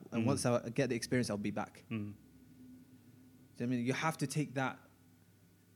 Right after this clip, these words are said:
Speaker 1: step. I know it's uncomfortable, but if you, and that's if you wanna work in this field, because, you
Speaker 2: Mm.
Speaker 1: know, a lot of the time,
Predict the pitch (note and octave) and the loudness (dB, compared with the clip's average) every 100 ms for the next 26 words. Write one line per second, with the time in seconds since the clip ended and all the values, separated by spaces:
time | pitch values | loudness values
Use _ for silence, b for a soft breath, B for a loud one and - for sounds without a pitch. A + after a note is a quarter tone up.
0 | _ - - - C3+ C3 - - A#2 D3+ | _ -12 -10 -2 -2 -2 -8 -8 0 4
1 | F3 D#3+ D3+ C#3 D#3+ C3+ - A#2 A#2 C#3 | 4 2 -2 -2 -4 -4 -6 -4 0 -2
2 | F3+ - - _ _ _ _ _ _ _ | -4 -12 -20 _ _ _ _ _ _ _
3 | _ _ _ - - A#2+ A#2 F2+ - - | _ _ _ -20 -6 -2 -2 -4 -14 -20
4 | - D3+ D3+ - D3+ D#3 C#3 D3 D3 D3 | -4 0 0 0 -8 -8 -6 -4 -4 -4
5 | F3+ D3+ - F#3 E3 D3 E3 D#3+ C#3+ D3 | -4 -2 0 0 2 4 6 6 6 6
6 | B2+ C3 B2+ B2+ - C3+ A#2 G#2 A#2+ B2+ | 4 2 2 0 0 2 2 0 0 0
7 | A#2+ A#2 C3+ C3 D#3 C#3+ F3 D#3 D#3 D#3+ | 0 -4 -2 0 2 2 2 2 0 0
8 | D3 | 0